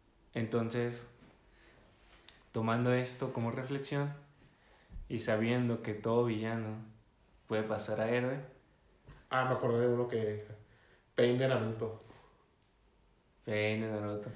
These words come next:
Speaker 2: Llegó a la enana por honor a Kuro, lo eva-, evangelizó y es héroe.
Speaker 1: Es héroe.
Speaker 2: Salvó con hoja. <laughs>
Speaker 1: Un gra-, un héroe que, de una serie que no existe. Porque
Speaker 2: Bueno,
Speaker 1: todos
Speaker 2: Na-,
Speaker 1: sabemos que
Speaker 2: Naruto murió en Pain.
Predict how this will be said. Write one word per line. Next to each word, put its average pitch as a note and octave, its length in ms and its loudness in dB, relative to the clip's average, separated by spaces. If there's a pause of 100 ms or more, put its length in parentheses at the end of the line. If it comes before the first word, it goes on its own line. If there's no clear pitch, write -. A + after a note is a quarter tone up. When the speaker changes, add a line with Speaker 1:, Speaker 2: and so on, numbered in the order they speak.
(200)
Speaker 2:
Llegó A2+ 220 2
a A#2 40 4
la B2+ 80 4
enana B2+ 240 0
por B2 100 -2
honor A2+ 220 2
a C3 80 0
Kuro, C#3 320 2
lo D#3 80 0 (160)
eva-, B2 120 -2
evangelizó A2+ 760 -2 (360)
y A2+ 80 -6
es G#2+ 160 -8
héroe. G2+ 160 -10 (400)
Speaker 1:
Es B2 200 -8
héroe. A2 260 -4 (120)
Speaker 2:
Salvó A2+ 260 2
con C#3 200 4
hoja. C#4+ 380 6
<laughs> - 1400 -12
Speaker 1:
Un A#2 160 -2
gra-, A#2+ 260 4
un C3 160 2
héroe D#3+ 420 2 (1000)
que, C#3+ 460 2
de B2+ 80 0
una B2 240 2
serie B2 240 -2
que B2 80 -2
no A2+ 60 0
existe. A2 280 -6 (1080)
Porque A#2 220 0
Speaker 2:
Bueno, G#2+ 260 4
Speaker 1:
todos A2+ 200 4
Speaker 2:
Na-, A#2 80 2
Speaker 1:
sabemos A#2+ 240 0
que A2 300 -2
Speaker 2:
Naruto C3 300 6
murió B2 200 6
en A#2+ 40 -2
Pain. - 140 -8